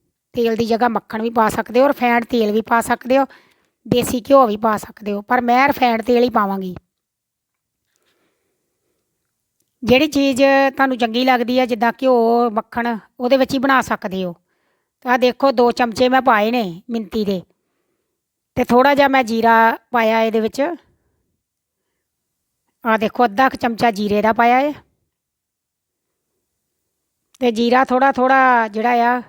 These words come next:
ਲਾਲ ਹੋ ਗਿਆ ਏ।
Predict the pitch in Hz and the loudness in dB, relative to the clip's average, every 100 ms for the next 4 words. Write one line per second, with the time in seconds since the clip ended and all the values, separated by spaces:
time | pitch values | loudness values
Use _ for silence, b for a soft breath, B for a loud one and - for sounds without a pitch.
0 | _ _ _ _ _ _ _ _ _ _ | _ _ _ _ _ _ _ _ _ _
1 | _ _ _ _ _ _ _ 254 226 208 | _ _ _ _ _ _ _ -2 2 2
2 | 214 214 240 190 202 226 262 | 2 2 0 0 0 0 -4